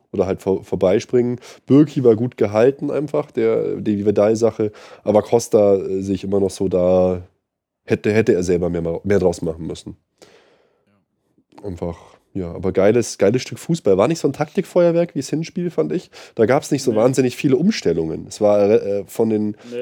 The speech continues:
Speaker 2: es
Speaker 1: Ideen re-, relativ statisch, gell? So.
Speaker 2: Ja, das haben eigentlich beide mit der, mit der Aufstellung vom Anfang durchgespielt. Im Hinspiel hab-, wurde ja dauernd umgestellt und das ist jetzt hier gar nicht vorgekommen.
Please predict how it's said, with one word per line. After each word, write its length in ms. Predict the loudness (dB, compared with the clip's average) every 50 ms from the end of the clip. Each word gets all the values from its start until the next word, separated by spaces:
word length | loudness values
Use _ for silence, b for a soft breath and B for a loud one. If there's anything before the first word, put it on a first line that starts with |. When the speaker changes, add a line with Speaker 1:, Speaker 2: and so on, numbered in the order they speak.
| -10 -6
Speaker 2:
es 60 | -2
Speaker 1:
Ideen 320 | -2 0 2 4 4 4 4
re-, 160 | 4 4 4
relativ 500 | 4 2 2 2 2 2 2 0 -2 -6
statisch, 480 | -2 2 2 2 2 2 -2 -8 -14 -10
gell? 220 | -8 -8 -8 -8 -8
So. 220 | -10 -10 -10 -10 -14 _ _ _ _ _ _ _ _
Speaker 2:
Ja, 180 | -10 -6 -4 -4
das 140 | -2 -2
haben 120 | -2 -2 -2
eigentlich 260 | -4 -4 -6 -6 -2
beide 280 | 0 0 2 2 0 -2
mit 220 | -2 -4 -4 -2
der, 360 | 0 0 2 2 0 0 -2 -6 -12 _ _ _ _ _ -8 -2 0 0 0 0
mit 180 | -4 -2 0
der 100 | 2 4
Aufstellung 440 | 4 2 0 -2 -4 -4 -4 -4 -4
vom 200 | -4 -4 -2 -2
Anfang 500 | -2 -2 -2 -2 -2 -2 -2 -2 -6 -4
durchgespielt. 720 | 0 0 0 0 -2 -4 -6 -6 -6 -4 -4 -4 -4 -4
Im 100 | -4 -4 -4
Hinspiel 460 | -4 -4 -6 -6 -8 -6 -6 -4 -2
hab-, 200 | -2 -2 -2 0
wurde 220 | -2 -4 0 0
ja 40 | 0
dauernd 360 | 2 2 4 4 4 2 0
umgestellt 760 | -4 -4 -4 -4 -4 -4 -6 -4 -2 0 0 0 -2 -4 -8
und 300 | -12 -12 -12 -12 -12 -12
das 160 | -12 -14 -12
ist 160 | -12 -10 -8 -6
jetzt 240 | -6 -8 -8 -10
hier 180 | -8 -6 -6 -4
gar 160 | -2 -4 -4
nicht 140 | -4 -6 -12
vorgekommen. 520 | -14 -14 -14 -14 -16 -20 -20 -20 -20 -20